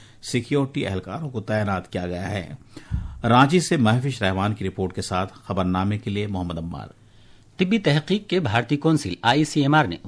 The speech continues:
Speaker 2: वजाहत की है कि एच वन एन वन, जिसे आमतौर पर स्वाइन फ्लू कहा जाता है, की किसी नई किस्म की निशानदेही नहीं हुई है, लिहाजा घबराने की कोई जरूरत नहीं है। कौंसिल ने यकीन दिलाया, दिलाया है कि मौजूदा वैक्सीन अभी मौसर है।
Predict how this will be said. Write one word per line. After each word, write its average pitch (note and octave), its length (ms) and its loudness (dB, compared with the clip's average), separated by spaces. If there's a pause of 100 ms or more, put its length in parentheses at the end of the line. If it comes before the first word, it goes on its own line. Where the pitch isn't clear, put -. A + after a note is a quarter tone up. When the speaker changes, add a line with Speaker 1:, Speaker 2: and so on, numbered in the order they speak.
Speaker 2:
वजाहत C3+ 400 2
की C#3 160 0
है E3 120 2
कि E3+ 220 -2
एच D3+ 200 2
वन C#3+ 260 2
एन C#3 160 2
वन, E3 140 2
जिसे A#2+ 240 0
आमतौर B2 420 2
पर D#3+ 140 -4
स्वाइन G#2 280 0
फ्लू G#2 240 -2
कहा G#2+ 220 0
जाता B2+ 300 0
है, F3 120 -4
की - 240 -6 (360)
किसी D3+ 240 2
नई B2+ 200 4
किस्म D#3+ 300 -2
की D3 100 0
निशानदेही G2 500 2
नहीं B2 240 4
हुई D3 200 4
है, D3+ 160 0 (260)
लिहाजा B2+ 260 4
घबराने B2+ 440 4
की D3+ 100 0
कोई G#2+ 200 2
जरूरत A2 440 0
नहीं C#3+ 260 4
है। C3 240 0 (340)
कौंसिल D#3 300 4
ने F3 120 6
यकीन F3+ 260 2
दिलाया, B2 300 2
दिलाया A2 380 4
है D#3 100 2
कि E3 120 0
मौजूदा B2 440 4
वैक्सीन A2 380 -2
अभी F#2 220 -2
मौसर G2 380 0
है। F#3 160 0